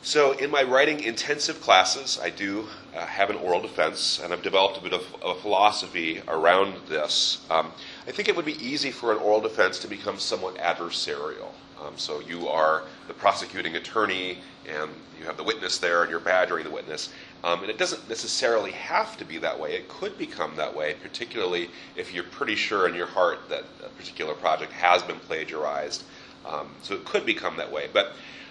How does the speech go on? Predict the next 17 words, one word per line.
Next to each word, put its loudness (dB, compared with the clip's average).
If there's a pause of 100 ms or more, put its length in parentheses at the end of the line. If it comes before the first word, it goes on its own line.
(120)
um, 6 (720)
I 6
do 0
think 2 (220)
that 10 (160)
that 8 (200)
fear 0
of 4
an 0
adversarial, 2 (640)
uh, -2 (340)
encounter -2 (300)
is 2
part 0
of -8
the -6
deterrence -8